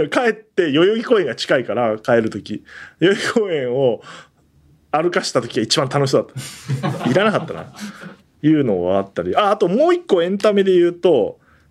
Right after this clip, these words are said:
えー、謎のエンタメをおすすめされて、えー、知り合いに「えー、シン、身体感覚の新たな地平」っていう、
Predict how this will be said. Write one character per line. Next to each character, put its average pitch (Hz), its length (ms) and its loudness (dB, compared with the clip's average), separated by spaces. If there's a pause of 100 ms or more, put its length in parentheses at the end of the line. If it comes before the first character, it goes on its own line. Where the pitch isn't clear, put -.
(420)
え 113 300 2
ー、 - 20 0
謎 180 380 2
の 247 480 2
エ 196 100 0
ン 202 80 2
タ 202 140 2
メ 196 80 2
を 170 80 4
お 170 40 4
す 180 140 -4
す 180 100 0
め 165 120 4
さ 165 120 0
れ 147 120 2
て、 143 400 0
え 120 40 -6 (140)
ー、 104 40 -2
知 - 180 -2
り 110 140 4
合 107 100 2
い 101 60 0
に 104 200 -2 (320)
「え 98 300 -6
ー、 - 20 -18
シ - 420 0
ン、 107 220 -4 (340)
身 226 320 0
体 214 280 -2
感 196 340 -2 (580)
覚 127 260 -2
の 123 180 2
新 196 180 0
た 127 120 -4
な 98 100 -8
地 - 200 -4
平」 120 220 2
っ 117 40 0
て 113 220 -4
い 143 280 4
う、 - 80 -12